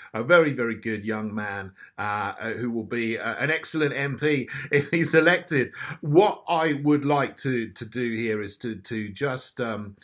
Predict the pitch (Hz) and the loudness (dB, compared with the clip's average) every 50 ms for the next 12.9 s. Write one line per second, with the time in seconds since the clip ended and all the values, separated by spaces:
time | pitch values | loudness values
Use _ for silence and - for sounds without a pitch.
0 | - - - - - - - - - - 156 147 135 123 110 110 - - 104 101 | -20 -20 -20 -20 -20 -12 -8 -2 2 2 4 4 2 0 -4 -6 -8 -8 -6 -6
1 | 95 92 - 147 139 139 143 131 135 120 113 104 107 123 131 131 127 127 - 117 | -6 -6 -4 -4 -4 -4 -2 -2 0 0 0 0 0 -2 -2 -2 -4 -6 -8 -8
2 | 110 101 92 110 113 113 104 101 - - 110 104 104 - - 143 135 - - 123 | -10 -8 -6 -6 -6 -6 -6 -6 -8 -10 -10 -10 -8 -8 -6 -8 -8 -6 -8 -8
3 | 113 95 92 90 - - 98 90 85 85 - - - - - - _ - 113 120 | -6 -6 -8 -8 -8 -8 -8 -8 -10 -12 -16 -20 -20 -20 -20 -20 _ -8 -6 -4
4 | 127 123 120 139 160 175 180 160 135 123 120 120 135 147 147 143 - _ - _ | -2 -2 0 2 4 4 4 4 2 2 0 0 0 -2 -4 -6 -12 _ -20 _
5 | _ _ - 107 135 135 127 127 123 - - - - 127 135 147 151 175 185 185 | _ _ -4 0 0 2 2 2 0 -2 -8 -12 -6 -4 0 2 2 2 2 2
6 | 180 170 160 151 147 147 147 143 135 131 120 110 110 113 113 113 113 110 110 110 | 2 0 0 0 0 0 0 0 0 -2 -2 -2 -4 -4 -2 -2 -2 -2 -2 -4
7 | 110 - - 113 107 107 107 - - - 127 120 110 - - 143 160 180 185 165 | -4 -6 -6 -4 -4 -4 -6 -8 -8 -6 -6 -6 -6 -2 0 2 2 2 0 -2
8 | - - 123 120 117 110 110 110 110 110 110 - - - - - _ - 113 117 | -6 -6 -4 -4 -2 -2 -2 -4 -4 -6 -8 -14 -20 -20 -20 -20 _ -6 -4 -2
9 | 113 113 113 107 - - - - 160 175 175 165 143 147 - 139 127 120 113 117 | -2 -2 -2 -4 -6 -10 -8 -2 2 2 4 4 2 0 -2 -2 -2 -2 -2 -2
10 | 120 127 135 - - - _ _ _ _ - 120 117 95 - 113 - - 131 135 | -4 -6 -8 -10 -14 -20 _ _ _ _ -8 -8 -8 -8 -10 -10 -6 -4 -4 -4
11 | 127 123 117 - 139 123 110 - - - - - 113 110 - - - 120 117 110 | -4 -6 -6 -4 -4 -4 -4 -6 -8 -12 -10 -8 -8 -10 -8 -6 -6 -4 -4 -6
12 | 107 - - - - 127 120 113 110 110 - - 123 120 120 113 117 | -6 -8 -10 -8 -6 -6 -6 -6 -8 -8 -8 -6 -6 -6 -8 -10 -12